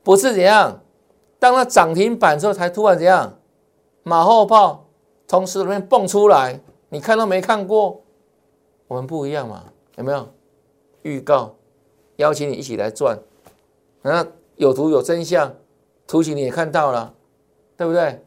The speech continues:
对啊。那老师玩什么花招啊？每次涨停板之后还，还马后炮，要去炒这股票，我们涨停板到涨停板，那我们还有点跟人不一样。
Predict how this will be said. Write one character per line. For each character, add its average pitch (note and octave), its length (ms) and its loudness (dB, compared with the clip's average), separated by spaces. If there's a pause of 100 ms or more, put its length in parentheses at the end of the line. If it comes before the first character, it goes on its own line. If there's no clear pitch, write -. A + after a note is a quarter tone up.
(120)
对 C3+ 220 -4
啊。 A#2 200 -10 (880)
那 F#3 160 4
老 F3+ 180 2
师 E3+ 300 -4 (400)
玩 D3 120 4
什 C#3+ 60 -6
么 D3 100 0
花 D#3+ 140 2
招 C3+ 480 0
啊？ - 100 -12
每 C#3 140 -8
次 D#3 80 -10
涨 B2+ 160 -4
停 C#3+ 120 -8
板 B2+ 160 -6
之 D3 120 -4
后 C#3 140 2
还， B2 220 -8 (260)
还 C#3+ 120 -8
马 C3 140 0
后 D3 180 0
炮， D3 240 4
要 C#3+ 160 0
去 D3 240 -8 (580)
炒 A#2+ 140 -8
这 D3+ 160 -6
股 C3 100 -12
票， D3 300 -2
我 - 100 -8
们 B2 160 -6
涨 A#2+ 140 -6
停 C#3+ 100 -8
板 C#3 80 -4
到 D3+ 80 -2
涨 A#2 160 -8
停 C3+ 140 -8
板， G#2+ 240 -8 (540)
那 F3+ 140 -4
我 E3 40 -2
们 C3+ 260 -8 (680)
还 D3+ 100 -2
有 E3+ 60 0
点 C#3+ 100 -4
跟 D#3+ 80 -4
人 D3+ 100 -6
不 C#3+ 220 -6
一 C#3+ 40 -2
样。 C#3 200 -4